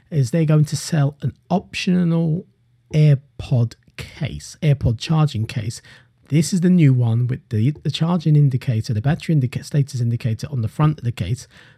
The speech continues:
This case will support the wireless charging pad, the Air Power pad. So you just prop the case down on the pad and it will charge wirelessly. I know. <laughs> I, I'm not sure who's gonna, I mean,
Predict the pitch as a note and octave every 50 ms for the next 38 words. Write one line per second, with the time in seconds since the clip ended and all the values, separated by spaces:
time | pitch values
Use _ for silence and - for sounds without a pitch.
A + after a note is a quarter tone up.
0 | _ _ - C3+ A#2+ D3+ G3 - - - - D#3+ C3+ B2+ A#2+ - _ _ - D#3+
1 | D3 C3+ B2+ B2+ B2 A#2+ B2+ - _ _ _ - - - - D#3 B2+ - - -
2 | D#3 D3 B2 G#2 F#2 _ _ - - - _ _ _ _ _ _ _ _ - C3+
3 | B2 A2+ A#2+ B2+ B2 A#2 A2 G#2 G2 G2+ - - - - C3+ A#2+ A2+ G#2+ - G2+
4 | F2+ E2 - G#2+ G2 E2+ E2+ - - - - - - - C3+ B2+ A#2+ - - -
5 | A#2+ G2 F#2+ F#2 - - - G#2+ G2 G#2 - _ - - _ _ - - B2+ A#2+
6 | A2 A2 A2 - F#2+ - _ - - G3 - - - F3+ D3+ - - B2 G#2 G#2+
7 | - - - D3 D3+ D3+ D3+ D3+ D3+ E3+ - - - D3+ C3 C3 - - C3+ B2
8 | B2 B2 - - C3+ A#2+ A2+ - B2 A2+ G#2 - - A2 G2 G2 G2 G2 G2+ F#2+
9 | F2+ F2 E2+ F#2+ - - - - D#2+ D#2+ - _ _ _ _ _ _ _ _ _
10 | _ _ _ _ _ _ _ _ _ _ - G2+ F#2+ E2 C#2+ D2 D2+ - _ _
11 | - - - - - - - - - - - - _ _ _ _ _ _ _ _
12 | _ _ _ - - - - - - - - C#3+ C#3 B2+ C#3 D#3+ F3 F3+ D#3+ -
13 | F3 D#3 C#3+ D#3+ D3+ C#3+ D3+ C#3+ C3+ C3 C3 D3 D3 D3 C#3 C3+ A#2+